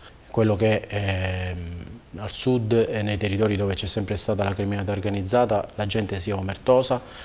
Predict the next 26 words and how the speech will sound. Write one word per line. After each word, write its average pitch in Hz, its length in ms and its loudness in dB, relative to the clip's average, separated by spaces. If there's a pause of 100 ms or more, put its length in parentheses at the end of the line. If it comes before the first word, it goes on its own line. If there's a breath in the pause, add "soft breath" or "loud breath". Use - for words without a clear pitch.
(240 loud breath)
eh, 90 1040 -2
che 123 100 0
non 107 140 0
cambierà 104 400 2
mai 101 200 0
nulla, 131 420 0 (540 loud breath)
perché, 107 540 4 (280)
eh, 98 40 -2
se 101 200 -2
si 98 260 0
denuncia 101 420 -2
tanto 101 260 -2
prima 98 180 -2
o - 20 -2
poi 92 160 0
te 87 80 -2
la 92 80 -2
fanno 95 220 -4
pagare, 104 540 0
bisogna, 104 460 -4
è 113 60 -6
importante 107 420 -2
uscire 95 320 -2
da 90 80 -4
questo 85 280 -6
equivoco. 80 420 -8